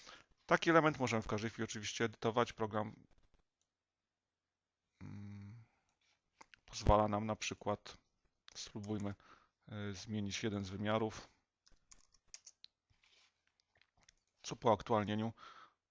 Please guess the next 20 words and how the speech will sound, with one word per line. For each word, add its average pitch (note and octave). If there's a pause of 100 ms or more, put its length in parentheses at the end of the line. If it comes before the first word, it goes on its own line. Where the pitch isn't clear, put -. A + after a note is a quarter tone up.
(760)
pozwoli G#2
nam G2+
zbudować G2
zupełnie G2+
inny G2+
element, G2 (760)
niż G#2
do G#2
tej A2
pory G2+
mieliśmy. F2 (3250)
Kolejny F#3
element, G2
który G#2
chciałem A2
Państwu G#2+
powiedzieć, A2
to E3 (360)
kratka G#3+
wentylacyjna. C3